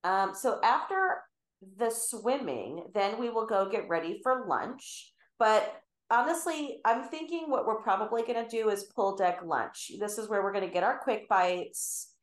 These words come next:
uh, you know, like our chicken fingers and French fries, or maybe, like, a rice bowl or a salad bowl, or, you know, maybe a sandwich or something. And everything's gonna be on the pool deck.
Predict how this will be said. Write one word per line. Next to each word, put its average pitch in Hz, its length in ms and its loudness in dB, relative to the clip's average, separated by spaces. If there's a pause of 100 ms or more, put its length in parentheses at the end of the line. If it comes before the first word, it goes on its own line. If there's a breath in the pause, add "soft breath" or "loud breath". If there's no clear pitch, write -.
(220)
uh, 170 260 4
you 196 80 -2
know, 165 220 2
like 147 180 0
our 151 160 0
chicken 208 380 -8
fingers 196 340 -4
and 226 160 -8
French 196 300 -2
fries, 180 580 4
or 165 120 -2
maybe, 160 280 -4
like, 170 280 0
a 202 120 2
rice 170 480 -2
bowl 180 320 2
or 208 120 -2
a 262 60 -4
salad 147 600 -2
bowl, 151 500 0
or, 143 240 -6
you 175 120 -10
know, 151 60 -8
maybe 143 200 -6
a 107 40 -8
sandwich 143 520 -10
or 151 60 -8
something. 147 400 -8
And 151 80 -4
everything's 226 360 -6
gonna 220 140 -6
be 208 60 -4
on 196 100 -4
the 175 80 -10
pool 156 280 -4
deck. - 240 -2